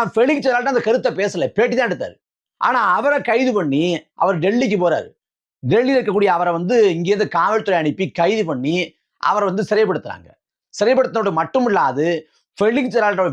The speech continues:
வீட்டுல வந்து சோதனை போடப்படுது. ஃபெலிக்ஸ் ஜெரால்டு வந்து பேட்டி எடுத்தாரு.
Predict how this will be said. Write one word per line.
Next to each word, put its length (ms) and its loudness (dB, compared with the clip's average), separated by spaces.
வீட்டுல 300 -2
வந்து 260 0
சோதனை 340 -2
போடப்படுது. 400 -6
ஃபெலிக்ஸ் 340 0
ஜெரால்டு 300 0
வந்து 200 0
பேட்டி 360 0
எடுத்தாரு. 340 -4